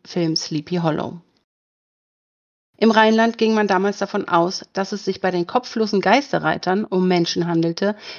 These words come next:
die zu ihren Lebzeiten eine Sünde begangen hätten und nun für ihre Taten büßen müssten. So waren sie entweder Selbstmörder,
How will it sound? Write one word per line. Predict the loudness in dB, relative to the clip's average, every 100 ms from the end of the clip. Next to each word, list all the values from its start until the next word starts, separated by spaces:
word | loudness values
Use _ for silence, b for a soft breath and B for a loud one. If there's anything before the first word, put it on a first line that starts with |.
| B
die | -4
zu | -2 0
ihren | 2 2
Lebzeiten | 4 4 2 -2 0 2 0
eine | 0 2 2
Sünde | 2 2 2
begangen | -2 -2 -2 -2
hätten | -6 -6 -10 -10 -2
und | -2 2
nun | 2 2 0
für | -2
ihre | -2 -2
Taten | -2 -2 0 0
büßen | 0 -2 -4
müssten. | -4 -6 -6 -12 -14 _ _ B B -20 _ _
So | 4 6
waren | 6 4
sie | 2
entweder | 2 2 2 0
Selbstmörder, | 2 2 2 0 0 0 0 -2